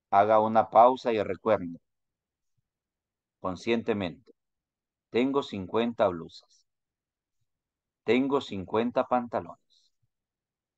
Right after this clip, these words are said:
no los necesito todavía. Y va a volver el cerebro reptil y le va a decir, "No te preocupes, botá todos aquellos viejitos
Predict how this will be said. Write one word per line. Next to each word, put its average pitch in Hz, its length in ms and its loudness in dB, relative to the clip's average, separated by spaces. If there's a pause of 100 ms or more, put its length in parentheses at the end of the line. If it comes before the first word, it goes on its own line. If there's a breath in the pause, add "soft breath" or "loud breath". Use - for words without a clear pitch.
(480)
no 107 220 -2
los 110 180 -2
necesito 101 680 -10
todavía. 82 600 -8 (1600)
Y 113 100 -2
va 113 100 6
a 135 40 6
volver 147 340 4
el 143 100 0
cerebro 135 540 2
reptil 175 440 -4
y 180 60 -2
le 156 80 4
va 151 60 8
a 151 40 8
decir, 135 240 -2 (480)
"No 139 100 -2
te 175 100 -2
preocupes, 175 640 0 (240)
botá 180 400 6
todos 196 220 4
aquellos 185 340 0
viejitos 196 480 0